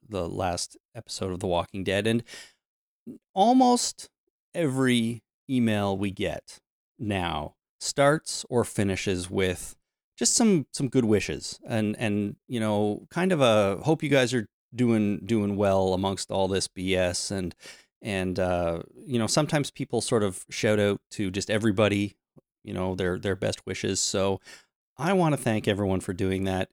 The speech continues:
It is great to hear. It makes all of this, uh, a little bit easier, and also reciprocate it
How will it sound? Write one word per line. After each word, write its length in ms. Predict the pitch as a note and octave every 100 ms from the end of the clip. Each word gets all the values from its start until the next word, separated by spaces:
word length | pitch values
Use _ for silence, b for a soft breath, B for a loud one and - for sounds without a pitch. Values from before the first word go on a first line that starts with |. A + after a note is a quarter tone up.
| -
It 120 | C3
is 480 | C3+ B2 A2 - - A3
great 260 | A2+ C3 C#3+
to 100 | B2
hear. 420 | G2+ F2+ F2 F2 - b _ _
It 180 | G#2+ G#2
makes 480 | A#2 A#2 G2+ - - _
all 220 | C3 C#3+
of 100 | A2+
this, 280 | G#2 F#2+ -
uh, 280 | - G2+ F#2+
a 60 | G#2+
little 160 | G#2 G2+
bit 140 | F#2+
easier, 500 | F#2+ F2+ F#2 F2 F2+ -
and 360 | G2 F#2 F#2 - _
also 560 | C#3+ D#3+ - G2+ G2 - b b _
reciprocate 540 | - F#3+ D3+ - E2+
it 120 | -